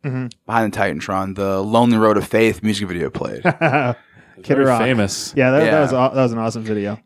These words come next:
Speaker 2: And to be, like, backstage girl position and to have that play and, and to realize I'm walking down the aisle to wrestle in the ring that, you know, all these people wrestle in. It was,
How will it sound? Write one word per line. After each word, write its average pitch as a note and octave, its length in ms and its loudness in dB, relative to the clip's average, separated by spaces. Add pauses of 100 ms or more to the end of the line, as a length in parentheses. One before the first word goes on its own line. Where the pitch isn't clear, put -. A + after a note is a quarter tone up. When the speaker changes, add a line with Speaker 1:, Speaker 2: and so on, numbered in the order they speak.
Speaker 2:
And C3+ 160 2
to C3 80 0
be, E3 200 2
like, C3 420 0 (400)
backstage A#2 600 2
girl G#2+ 160 2
position G#2 540 -2
and G2+ 320 -4
to G#2 220 0
have G#2+ 300 2
that G#2 260 2
play G2+ 420 0
and, G2 160 -2
and F#2 420 -4
to G#2 80 -10
realize G#2 340 2
I'm G#2 220 0
walking G2+ 380 0
down G2 360 0
the G2 140 -2
aisle G2 380 2
to - 140 -8
wrestle G2+ 280 0
in G2 60 -6
the F#2+ 80 -4
ring G2 400 -4
that, F#2 140 -6 (140)
you G2 100 -8
know, G2 240 -6
all G#2 180 4
these G2+ 140 -4
people G2 360 -2
wrestle G2 340 -2
in. G2 140 -4
It D2 60 -4
was, F2+ 260 -8